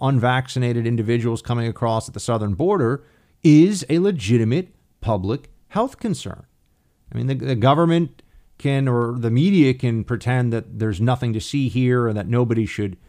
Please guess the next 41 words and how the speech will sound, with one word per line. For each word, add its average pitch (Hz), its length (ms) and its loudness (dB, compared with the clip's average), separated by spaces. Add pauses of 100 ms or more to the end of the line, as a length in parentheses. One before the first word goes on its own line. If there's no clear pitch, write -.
(220)
should 104 220 -8
care 139 240 4
about 123 260 2
this 117 160 -2
or 110 60 -4
give 110 220 -2
it 107 60 -2
a 104 40 -4
second 104 400 -4
thought. 139 400 -2 (360)
But 110 180 0
I'm 127 160 0
telling 175 280 0
you, 120 120 2
it 101 80 -4
will 117 80 -2
be 107 160 0
much 131 340 0
worse 185 600 -2 (400)
if, 143 200 0
in 131 140 2
fact, 131 420 -2
we 123 200 0
reach 131 480 0
some 127 200 0
kind 123 240 -2
of 98 80 -4
a, 107 240 -2
a 107 80 -6
pandemic 135 640 0
stage, 95 480 -4
whether 104 300 -2
it's 95 160 -8
a 98 60 -8
form 120 280 -2
of 95 80 0
influenza 120 760 2
that's 131 220 0
incredibly, 120 800 -2 (520)
uh, 101 360 -4 (160)
lethal, 131 580 0